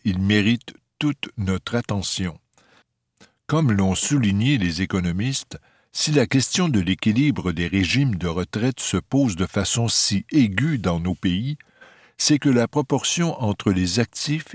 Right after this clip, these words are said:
et les retraités s'est radicalement transformée.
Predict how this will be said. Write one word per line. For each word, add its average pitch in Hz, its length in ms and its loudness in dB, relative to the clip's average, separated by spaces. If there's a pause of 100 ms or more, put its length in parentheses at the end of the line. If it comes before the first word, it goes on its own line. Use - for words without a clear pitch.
(120)
et 101 160 2
les 87 200 2
retraités 110 680 0
s'est 98 280 0
radicalement 113 760 0
transformée. 95 760 -2